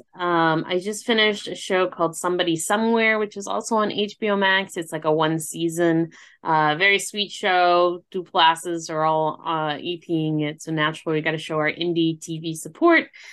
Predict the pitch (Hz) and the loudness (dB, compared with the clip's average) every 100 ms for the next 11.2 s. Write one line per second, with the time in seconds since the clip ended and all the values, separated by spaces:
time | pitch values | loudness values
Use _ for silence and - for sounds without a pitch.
0 | - 160 156 165 165 160 - 175 165 170 | -10 -4 -2 2 2 0 -4 0 2 2
1 | 165 160 156 165 165 160 - 156 151 156 | 2 -2 -4 -14 -12 -12 -6 -4 -2 0
2 | 147 147 151 - - 170 160 156 - - | 0 0 -4 -8 -4 -4 -4 -6 -10 -12
3 | _ _ _ 160 156 151 147 - 165 160 | _ _ _ -2 0 2 0 2 2 2
4 | 156 156 151 151 151 - 156 156 - 214 | 0 0 0 0 -2 -6 -12 -10 -2 2
5 | 214 208 202 - _ _ _ 170 175 170 | 4 2 0 -6 _ _ _ -2 0 2
6 | 165 160 160 156 - - 175 170 165 165 | 2 0 -2 -6 -10 -8 -2 0 2 2
7 | 165 160 160 - - _ _ _ _ _ | 2 2 0 -2 -8 _ _ _ _ _
8 | _ _ _ _ - - - 165 - 180 | _ _ _ _ -20 -20 -18 -20 -16 -16
9 | - 190 190 247 269 247 214 202 202 - | -8 2 2 4 2 2 4 4 0 -4
10 | 190 190 196 196 - 160 180 240 330 330 | -4 -2 0 -2 -2 -4 -4 -2 -4 -2
11 | 349 | -6